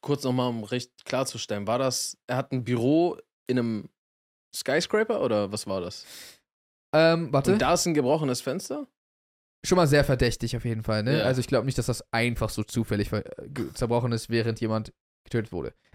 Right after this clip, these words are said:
Speaker 2: Er wurde erschossen in seinem Büro aufgefunden. Äh, tatsächlich wurde noch nicht davon gesprochen, ob es ein Hochhaus ist oder nicht.
Speaker 1: Okay.
Speaker 2: Wobei, es ist ein Luxus-Apartment. Das heißt, er hat sein Büro im Luxus-Apartment.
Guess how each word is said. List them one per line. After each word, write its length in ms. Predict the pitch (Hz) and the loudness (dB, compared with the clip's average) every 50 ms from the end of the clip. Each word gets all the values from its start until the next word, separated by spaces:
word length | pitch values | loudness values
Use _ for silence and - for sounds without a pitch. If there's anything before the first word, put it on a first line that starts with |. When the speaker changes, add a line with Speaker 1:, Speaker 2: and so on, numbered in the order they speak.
| _ _ _ _ _ _ - | _ _ _ _ _ _ 0
Speaker 2:
Er 120 | 131 127 | 2 4
wurde 180 | 143 170 190 - | 6 6 6 4
erschossen 420 | - 147 - - 170 175 - 175 | 2 0 -2 -2 -4 -4 -2 -4
in 80 | 156 147 | -4 -4
seinem 320 | 139 143 135 139 139 127 | -2 -2 -2 -2 -4 -2
Büro 420 | - 147 135 120 123 139 143 143 - | 0 0 0 2 2 2 2 2 2
aufgefunden. 680 | - 92 - - - 104 - - 101 - - 104 95 - - - | 0 -2 -4 -4 -10 -8 -6 -6 -6 -6 -8 -14 -14 -14 -12 -8
Äh, 120 | - 110 | -8 -6
tatsächlich 560 | - 131 117 - 131 139 - - 143 139 - - | -6 -6 -4 -2 -2 -2 -2 -2 -6 -6 -2 -2
wurde 160 | 135 135 123 | -2 0 0
noch 160 | 120 117 - | -2 -2 -2
nicht 180 | 135 139 - - | -4 -4 -2 -2
davon 180 | 135 - 123 | -4 -2 -4
gesprochen, 360 | 117 - - - 110 113 120 | -8 -6 -4 -4 -2 -2 -2
ob 120 | 110 107 98 | -4 -4 -4
es 120 | 95 - | -4 -4
ein 280 | - 85 98 98 104 - - _ _ - | -2 -2 -2 -2 -4 -8 -10 _ _ -4
Hochhaus 440 | - - 127 120 120 107 110 110 - | 0 2 2 2 2 0 0 -2 -4
ist 100 | 104 110 | -4 -4
oder 180 | 87 82 90 | -4 -4 -2
nicht. 320 | 98 113 165 - - - _ _ _ _ | -2 -2 -4 -4 -8 -16 _ _ _ _
Speaker 1:
Okay. 320 | 120 - - 110 101 104 - _ _ _ _ _ _ _ | -14 -6 -4 -4 -4 -4 -10 _ _ _ _ _ _ _
Speaker 2:
Wobei, 380 | - 135 151 196 160 104 98 - _ _ _ _ _ _ _ _ _ _ | -2 2 4 4 4 2 0 -4 _ _ _ _ _ _ _ _ _ _
es 120 | 127 - | -8 -6
ist 140 | 143 185 - | -4 0 2
ein 160 | 226 202 147 | 2 2 4
Luxus-Apartment. 1040 | 147 170 175 - - - 120 - - 98 - - 98 - - 85 67 - - - _ _ _ _ _ _ _ | 2 0 0 0 -4 -6 -6 -6 -4 -2 0 -2 -2 -2 -6 -12 -14 -16 -18 -20 _ _ _ _ _ _ _
Das 120 | 127 - | -4 -2
heißt, 140 | 135 123 - | -2 -2 -2
er 100 | - 101 | -2 -2
hat 140 | 135 143 - | -2 -2 0
sein 180 | - 131 123 117 | -2 -2 -2 -2
Büro 400 | 123 117 123 143 170 202 202 - | -2 0 2 2 2 0 -4 -6
im 160 | - 147 151 143 | -4 -4 0 0
Luxus-Apartment. 840 | 127 - - - - - - - - - - - 143 - - | -2 -2 -4 -8 -10 -8 -8 -8 -8 -8 -10 -16 -18 -20 -20